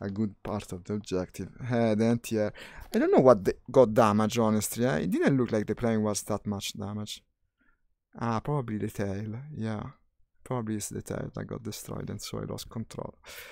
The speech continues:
Well, at least I damaged it. Anyway, it's fighter time. Let's go with the fighter again. I've been flying a bomber for so long now. How many points?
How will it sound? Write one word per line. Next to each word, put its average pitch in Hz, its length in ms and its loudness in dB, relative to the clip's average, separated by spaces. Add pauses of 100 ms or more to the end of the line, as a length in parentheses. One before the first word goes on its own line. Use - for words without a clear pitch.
(320)
Well, 117 360 8
at 147 140 0
least 151 180 -2
I 110 60 2
damaged 104 300 2
it. 123 220 0
Anyway, 147 440 8
it's - 120 4
fighter 147 280 2
time. 104 460 -2
Let's 117 160 -10
go 123 100 -6
with 107 140 -4
the 104 40 -4
fighter 104 320 -8
again. 107 240 -6
I've 92 140 -10
been 104 140 -8
flying 104 320 -4
a 101 80 -4
bomber 113 280 -6
for - 180 -12
so - 180 -8
long 95 280 -6
now. 101 320 -10
How 156 120 -6
many 165 200 -2
points? 190 440 -4